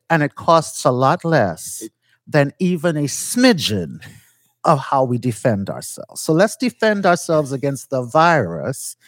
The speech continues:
Speaker 1: in addition to <laughs> defending ourselves against other nations.
Speaker 2: Yeah, so what are your hopes for next year's conference?
Speaker 1: Yeah, so, uh, more of the same, bigger.
Speaker 2: Mm.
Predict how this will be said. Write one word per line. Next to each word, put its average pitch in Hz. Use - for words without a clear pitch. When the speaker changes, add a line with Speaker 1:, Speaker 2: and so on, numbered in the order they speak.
Speaker 1:
in 185
addition 175
to 147
<laughs> 135
defending 143
ourselves 120
against 151
other 143
nations. 131
Speaker 2:
Yeah, 175
so 147
what 170
are 226
your 190
hopes 165
for 160
next 143
year's 98
conference? -
Speaker 1:
Yeah, 151
so, 139
uh, 139
more 131
of 156
the 180
same, 135
bigger. 104
Speaker 2:
Mm. 110